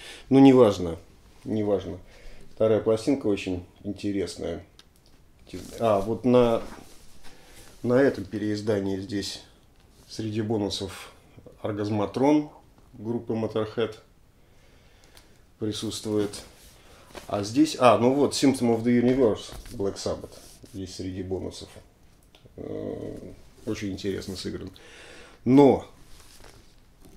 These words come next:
альбом, насколько я представляю, записан очень богатыми людьми.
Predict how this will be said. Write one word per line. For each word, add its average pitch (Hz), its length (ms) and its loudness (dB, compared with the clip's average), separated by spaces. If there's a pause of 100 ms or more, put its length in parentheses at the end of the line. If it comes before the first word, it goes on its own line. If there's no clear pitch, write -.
(1000)
альбом, 156 520 2 (920)
насколько 123 440 2
я 120 180 6
представляю, 131 920 4
записан 117 440 -2
очень 135 240 0
богатыми 107 500 0
людьми. 101 460 -4